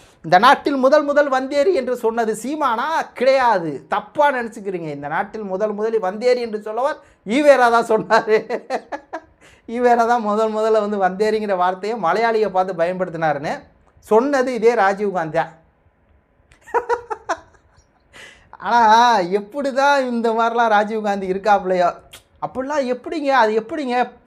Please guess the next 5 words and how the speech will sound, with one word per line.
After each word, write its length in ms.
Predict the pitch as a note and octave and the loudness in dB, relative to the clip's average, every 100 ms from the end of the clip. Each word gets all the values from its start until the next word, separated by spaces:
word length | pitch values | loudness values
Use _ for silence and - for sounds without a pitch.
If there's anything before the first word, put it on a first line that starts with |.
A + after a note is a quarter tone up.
| - | -6
அது 240 | F3 F#3 F3+ | -4 -4 -2
சோத்துக்காக 840 | C4+ C#4 C#4 A3 B3 A#3+ A3 F3+ F#3 | 2 2 2 -2 -2 0 -2 -2 -2
பஞ்சம் 340 | F3 G3+ B3 | -4 -4 0
பிழைக்கும்? 540 | A#3+ - A3 - - - - - _ | 0 2 -2 0 -2 -4 -20 -20 _
<laughs> 120 | - | -8